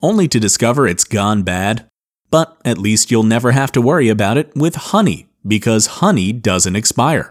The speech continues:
But how is it that honey can survive forever? Well,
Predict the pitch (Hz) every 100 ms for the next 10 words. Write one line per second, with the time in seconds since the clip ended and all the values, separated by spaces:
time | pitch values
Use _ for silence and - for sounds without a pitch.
0 | _ _ _ _ _ - 135 156 - -
1 | 220 262 214 156 87 110 123 - - 113
2 | 127 147 160 175 202 117 80 87 - 120
3 | 165 113 - _ _ _ _ _ _ 110
4 | 98 87 113